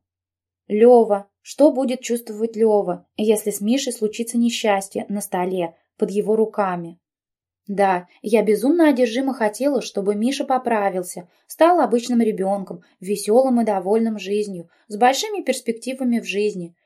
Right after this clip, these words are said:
Только он уже был веселым, обычным ребенком, довольным всем,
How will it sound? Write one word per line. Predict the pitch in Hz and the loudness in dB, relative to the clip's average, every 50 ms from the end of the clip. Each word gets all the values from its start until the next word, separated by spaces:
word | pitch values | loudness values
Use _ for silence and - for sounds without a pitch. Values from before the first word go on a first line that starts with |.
| _ _ _ | _ _ _
Только | - 240 233 240 - | 4 4 4 4 2
он | 240 247 254 240 | 2 2 2 2
уже | 247 240 214 240 247 240 | 0 0 2 2 2 2
был | 190 208 220 208 | 2 2 0 0
веселым, | 190 196 196 185 - - 190 190 190 180 170 165 - _ _ _ _ | 0 -4 -6 -8 -10 -10 -8 -6 -6 -6 -8 -10 -14 _ _ _ _
обычным | - 202 196 175 196 240 254 - 254 240 233 | -6 -4 -2 0 0 0 0 -2 -2 0 0
ребенком, | 233 226 196 180 196 196 196 190 185 - 175 170 - _ _ _ _ | 0 0 -2 -2 -2 -2 -2 -2 -6 -10 -14 -18 -18 _ _ _ _
довольным | - 214 220 214 208 254 302 330 311 277 233 | -2 0 2 4 4 4 4 4 4 2 0
всем, | - - - 220 214 196 180 - | -2 -4 -4 -4 -4 -4 -4 -8